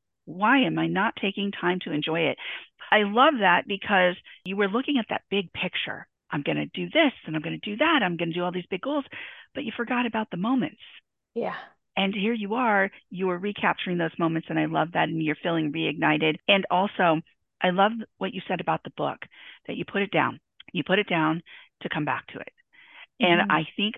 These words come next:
Speaker 1: many times we forget that sometimes we get caught up in things, just, like, caught up in,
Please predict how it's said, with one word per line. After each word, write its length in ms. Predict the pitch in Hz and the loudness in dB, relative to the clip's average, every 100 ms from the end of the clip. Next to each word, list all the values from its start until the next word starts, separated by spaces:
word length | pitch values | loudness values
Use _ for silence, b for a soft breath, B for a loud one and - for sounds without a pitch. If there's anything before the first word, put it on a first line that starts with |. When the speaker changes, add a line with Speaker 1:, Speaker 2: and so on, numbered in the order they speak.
| - | -4
Speaker 1:
many 260 | 185 185 | -2 -2
times 280 | - 170 175 - | -4 -2 -4 -6
we 120 | 160 | -10
forget 500 | - 151 180 165 156 - | -10 -6 2 2 2 -2
that 120 | - - | -8 -6
sometimes 320 | 190 202 180 | -6 -4 -6
we 80 | 175 | -8
get 160 | - - | -10 -10
caught 300 | - 175 180 | -8 -4 -2
up 160 | 170 - | -2 -4
in 140 | 202 | -6
things, 340 | 220 220 226 247 B B B - | -4 -4 -4 -6 B B B -10
just, 180 | 160 | -6
like, 220 | 180 170 165 - | -2 -2 -2 -8
caught 240 | - - 160 | -8 -2 0
up 120 | 175 | 0
in, 220 | 165 151 | 2 0